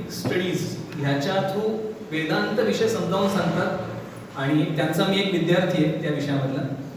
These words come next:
मी पण ऐकलेली आहेत आपली प्रवचनं त्याच्यावर. आणि ह्याच्या व्यतिरिक्त संस्कृत, प्राकृत भाषा, बालमुकुंद लोहिया संस्कृत शाळा इत्यादी अनेक ठिकाणी त्यांची व्याख्यानं होत असतात.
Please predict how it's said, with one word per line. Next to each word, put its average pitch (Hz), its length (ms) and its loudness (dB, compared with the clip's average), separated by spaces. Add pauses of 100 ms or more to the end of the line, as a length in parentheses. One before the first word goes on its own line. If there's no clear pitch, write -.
(220)
मी 160 80 -2
पण 165 140 2
ऐकलेली 170 340 6
आहेत 160 100 6
आपली 151 260 4
प्रवचनं 139 640 2
त्याच्यावर. 135 340 -4 (1120)
आणि 143 300 2 (420)
ह्याच्या 151 220 -2
व्यतिरिक्त 175 340 0
संस्कृत, 156 440 2
प्राकृत 170 380 0
भाषा, 139 600 -2 (260)
बालमुकुंद 208 720 2
लोहिया 165 640 4
संस्कृत 165 480 0
शाळा - 420 -2
इत्यादी 190 300 -2
अनेक 214 300 0
ठिकाणी 202 220 -2
त्यांची 185 240 0
व्याख्यानं 156 520 0
होत 151 140 0
असतात. 170 220 -2